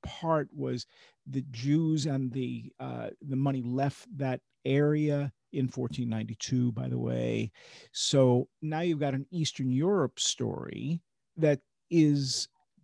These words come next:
much affected by the Russians attacking village, the Cossacks and attacking villages, which then causes people to start moving towards the United States and building New York City. All of that's one story.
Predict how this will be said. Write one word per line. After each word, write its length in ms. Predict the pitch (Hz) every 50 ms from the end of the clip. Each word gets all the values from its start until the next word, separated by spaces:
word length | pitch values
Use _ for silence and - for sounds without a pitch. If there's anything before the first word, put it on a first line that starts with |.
| _ _ _ -
much 340 | 147 151 156 170 185 - -
affected 460 | 165 - 165 143 _ - 147 135 127
by 140 | 135 131 131
the 120 | 127 127
Russians 840 | 127 127 147 160 165 160 - - 147 139 139 131 117 117 - - - _ -
attacking 800 | - 135 - - - - 143 135 131 - 139 127 127 123 120 110 _ - _ _ _ _ -
village, 280 | 139 151 147 143 131 120
the 60 | 127
Cossacks 580 | - - - 131 127 - 131 120 - - - -
and 240 | 113 110 110 107 - - 98
attacking 680 | 131 - - 113 117 117 - 135 123 117 117 117 - _ _ _ _ -
villages, 680 | 123 147 185 214 196 151 107 104 107 104 110 117 107 113
which 180 | 131 123 113
then 300 | 117 143 156 175 202 208
causes 500 | 180 - - 151 131 127 120 110 120 107
people 340 | - - 127 110 - - 117
to 100 | - 127
start 240 | 120 - 139 123 123
moving 340 | 131 135 131 120 123 123 117
towards 360 | - - - 127 120 113 107
the 80 | 127 123
United 340 | 120 117 120 117 113 110 -
States 560 | - - - 190 175 139 127 127 - - - _ - - - - _ -
and 280 | 156 147 139 127 113
building 440 | 117 151 151 156 143 147 143 135 127
New 60 | 127
York 240 | 120 117 117 113 -
City. 440 | - - - 151 127 - - - _ _ _ _ _ _ _ _ _ -
All 220 | 185 208 220 233
of 60 | 220
that's 240 | 190 208 190 - -
one 340 | 170 156 160 165 180 185 180
story. 760 | - - - - 180 185 190 190 156 - - - - _ -